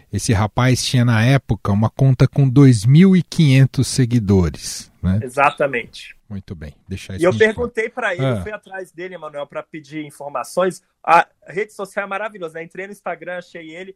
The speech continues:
Speaker 1: <laughs>
Speaker 2: e ele falou o seguinte: "Olha, eu me arrependo de ter postado esse vídeo, porque outras pessoas publicaram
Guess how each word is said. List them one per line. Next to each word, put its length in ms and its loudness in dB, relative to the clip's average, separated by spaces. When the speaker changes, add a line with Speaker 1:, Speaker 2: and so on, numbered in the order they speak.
Speaker 1:
<laughs> 340 -6
Speaker 2:
e 20 -2
ele 140 -6
falou 240 -10
o 40 -6
seguinte: 460 -10
"Olha, 180 -2
eu 140 -4
me 80 -4
arrependo 680 -6
de 100 -20
ter 140 -14
postado 460 -10
esse 180 -18
vídeo, 380 -20
porque 260 -8
outras 300 -4
pessoas 340 -10
publicaram 720 -8